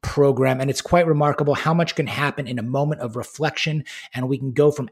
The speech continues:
anxious to awestruck, from exhausted to energized, and from confused to clear.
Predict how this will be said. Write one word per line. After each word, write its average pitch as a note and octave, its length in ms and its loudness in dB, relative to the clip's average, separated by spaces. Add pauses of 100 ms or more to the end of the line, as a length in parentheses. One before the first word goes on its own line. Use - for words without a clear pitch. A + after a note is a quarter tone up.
anxious D#3 400 0
to - 200 -10
awestruck, C#3+ 600 -2
from A#2+ 180 -8
exhausted B2 680 -2
to - 80 -14 (100)
energized, C#3+ 640 -2 (340)
and B2+ 140 -10
from B2+ 160 -4
confused D#3+ 720 2 (180)
to C#3 100 0
clear. - 520 -4